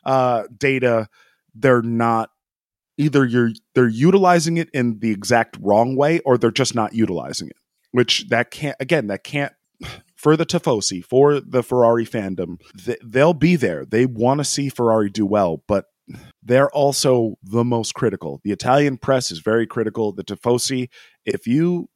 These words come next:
do not show up as a Ferrari driver and do them proud, they will not appreciate and respect you. And all the work that Charles has done, all the work that Carlos has done,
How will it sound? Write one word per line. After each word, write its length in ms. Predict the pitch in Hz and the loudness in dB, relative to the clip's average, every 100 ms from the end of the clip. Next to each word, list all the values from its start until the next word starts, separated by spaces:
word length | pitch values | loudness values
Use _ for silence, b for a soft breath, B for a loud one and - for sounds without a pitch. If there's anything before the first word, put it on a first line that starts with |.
| - | -6
do 120 | 123 | -2
not 280 | 120 120 - | 0 -2 -4
show 320 | - - 113 107 | -6 0 2 2
up 180 | 104 - | -2 -4
as 200 | 101 92 | -4 -2
a 60 | 98 | -6
Ferrari 460 | - 92 98 107 | -4 -2 0 -2
driver 500 | 98 101 98 - 123 | -4 -4 -2 -2 -6
and 240 | - 87 82 | -6 -10 -6
do 160 | 104 | -6
them 180 | 101 90 | -4 -6
proud, 440 | - 104 107 127 - b b b _ - - 82 80 - _ 170 | -6 -2 -2 -4 -10 b b b _ -20 -20 -20 -20 -20 _ -8
they 160 | 104 156 | -2 0
will 160 | 185 170 | 0 0
not 240 | 160 175 | 0 0
appreciate 540 | 143 147 160 151 139 | 0 -2 -2 -2 -4
and 100 | 127 | -4
respect 420 | 110 - 143 - 80 | -6 -2 -4 -4 -10
you. 140 | 64 - | -12 -12
And 140 | 101 95 | -6 0
all 460 | 104 131 151 151 | 2 4 4 2
the 120 | 135 135 | 0 2
work 260 | 135 139 | 2 0
that 100 | 135 | -4
Charles 380 | - 131 131 135 | -2 2 2 2
has 100 | 127 | 0
done, 320 | 135 131 131 | 0 0 0
all 320 | - 95 107 | -4 -2 0
the 100 | 120 | 0
work 280 | 117 120 120 | 0 -2 -2
that 160 | 117 - | -6 -4
Carlos 400 | 123 120 120 - | 0 2 0 -2
has 100 | 107 | -4
done, 380 | 117 110 104 | -2 -2 -4